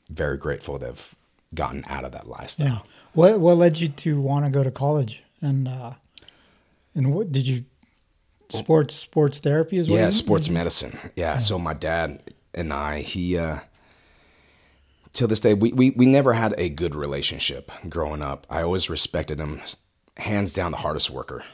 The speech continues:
Speaker 1: and the most frugal man I've ever met in my life. It just happens to be my dad, right? And so, uh, just a little glimpse of, of, um, my childhood growing up is he was so proud of, of being able to f-,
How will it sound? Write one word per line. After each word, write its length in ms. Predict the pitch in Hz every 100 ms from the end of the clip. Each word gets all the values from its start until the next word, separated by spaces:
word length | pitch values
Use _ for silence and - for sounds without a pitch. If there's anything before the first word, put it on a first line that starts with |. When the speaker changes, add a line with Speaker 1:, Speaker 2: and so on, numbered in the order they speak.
| _ _ -
Speaker 1:
and 120 | 87
the 40 |
most 280 | 78 78 78
frugal 380 | - - 82 69
man 240 | 69 69
I've 160 | 64 64
ever 180 | 64 67
met 220 | 67 65
in 40 | 65
my 100 | 65
life. 340 | 65 64 -
It 60 | 73
just 160 | 78
happens 280 | 76 67 67
to 60 | -
be 80 | 64
my 140 | -
dad, 260 | 67 64 60
right? 200 | 65 - - - - - - -
And 80 | 90
so, 220 | 95 82
uh, 160 | - - - _ _ _ _ _ _ -
just 220 | - 107
a 40 | 95
little 320 | 98 101 90
glimpse 400 | 82 87 87 -
of, 340 | 76 65 - -
of, 560 | 80 71 73 - - - _ -
um, 640 | 73 71 65 67 - - _ _ _ -
my 160 | 78
childhood 420 | - 107 120 82 65
growing 260 | 76 65
up 220 | 65 65 _ - - - _
is 680 | - 80 69 - - - - _ _
he 160 | -
was 100 | 87 -
so 320 | - 85 76
proud 460 | - 80 78 76
of, 220 | 69 65 -
of 160 | 78 71
being 120 | 78
able 180 | 76 67
to 40 |
f-, 160 | 55 -